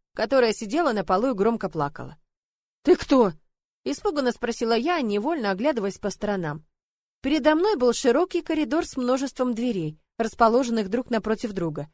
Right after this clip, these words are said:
Темная ковровая дорожка, натюрморты на стенах,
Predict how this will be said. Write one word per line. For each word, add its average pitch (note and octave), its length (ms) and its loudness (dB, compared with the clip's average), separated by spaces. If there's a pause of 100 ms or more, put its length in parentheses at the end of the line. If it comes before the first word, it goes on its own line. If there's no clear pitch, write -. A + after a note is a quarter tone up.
(320)
Темная D#4 380 2
ковровая A3+ 420 4
дорожка, F#3 640 0 (260)
натюрморты A3 680 0
на A#3+ 100 -2
стенах, A#3 440 -2